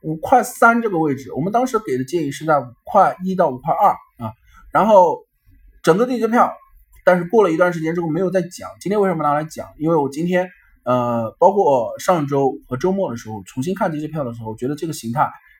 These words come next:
啊，是有所可以考虑重新介入。然后这支票如果你在五块二到五块三介入进去的话，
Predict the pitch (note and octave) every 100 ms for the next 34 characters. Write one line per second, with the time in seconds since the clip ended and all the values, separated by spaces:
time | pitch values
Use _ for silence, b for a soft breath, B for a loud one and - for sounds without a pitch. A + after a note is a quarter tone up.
0 | B G2+ - E3+ - C3+ E3 A#3+ D#3 B2+
1 | C#3+ C#3+ - A2 C3 A#2 - - C3 D#3
2 | D#3+ C3+ G#2+ _ B B B B - -
3 | C#4+ D#4 A3 A#3 A3 - B3+ D#3+ D#3+ F#3
4 | C#3+ C3 D#3+ C3 C#3 - A#3+ G#3+ F#3 D3+
5 | C3+ E3+ E3 F#3+ F3+ F3+ G3+ D#3 C#3+ D3
6 | A2+ A2 A#2+